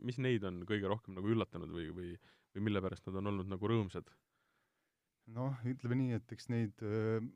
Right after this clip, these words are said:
Speaker 2: rõõmsaid kliente on olnud läbi aegade ikka üsna palju. Ja muidugi see, et kui on, eh, kes siin ü-, läksid nüüd mingi aeg üle õlikatla pealt soojuspumba peale, no esiteks kadus ära hais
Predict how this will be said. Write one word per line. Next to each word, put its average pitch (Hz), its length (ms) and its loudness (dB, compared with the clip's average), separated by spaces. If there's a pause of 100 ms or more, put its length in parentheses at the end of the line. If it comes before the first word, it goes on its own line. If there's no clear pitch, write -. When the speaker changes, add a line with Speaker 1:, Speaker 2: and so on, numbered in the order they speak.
(180)
Speaker 2:
rõõmsaid 117 400 0
kliente 127 340 -2
on 104 140 0
olnud 107 160 0
läbi 110 100 -2
aegade 104 380 0
ikka 117 160 -4
üsna 113 160 -2
palju. 113 320 2 (340)
Ja 107 160 -4 (460)
muidugi 113 340 -6
see, 123 220 0
et - 100 -18
kui 110 160 -4
on, 107 200 0 (100)
eh, 104 480 -2
kes - 180 -10
siin 110 160 0
ü-, 123 160 0
läksid 113 320 -6
nüüd 107 140 -2
mingi 117 180 0
aeg 101 240 0
üle 107 280 -2 (520)
õlikatla 117 560 2
pealt 101 220 -2
soojuspumba 117 500 0
peale, 76 240 -6 (840)
no 98 200 -6 (500)
esiteks 101 320 -10
kadus 104 240 -2
ära 110 160 2
hais 101 380 0